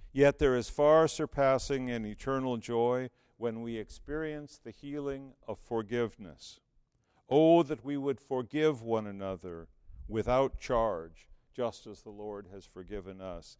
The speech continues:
Even if we don't get the apology that is crafted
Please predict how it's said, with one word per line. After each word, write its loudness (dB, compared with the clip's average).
Even -4
if -10
we -8
don't -4
get -6
the -10
apology -4
that -14
is -18
crafted -6